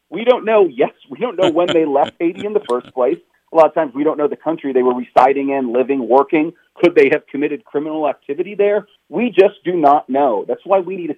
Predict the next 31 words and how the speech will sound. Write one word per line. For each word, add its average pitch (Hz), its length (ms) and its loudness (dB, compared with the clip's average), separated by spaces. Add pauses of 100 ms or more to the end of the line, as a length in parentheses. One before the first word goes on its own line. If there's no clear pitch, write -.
tighten 160 280 2
up 147 160 2
our 135 120 2
immigration 120 560 -6
system, 110 380 -6 (260)
and 139 140 -4
we 135 120 -2
can't 156 380 0
simply 131 300 0
keep 127 300 -8 (180)
having 131 220 2
people 123 240 -2
come 127 180 2
into 127 160 -2
the 120 80 -6
country. 147 460 0 (240)
The 175 80 2
other 320 180 4
interesting 170 540 -2
thing 151 220 -4
to 131 100 -12
note 127 260 0
here 113 260 -4
is, 113 60 -4 (300)
is 143 160 -8
Haiti 233 260 0
was 143 140 -2
actually 139 420 2
deemed 135 400 -4
a 117 80 2
country 123 580 -4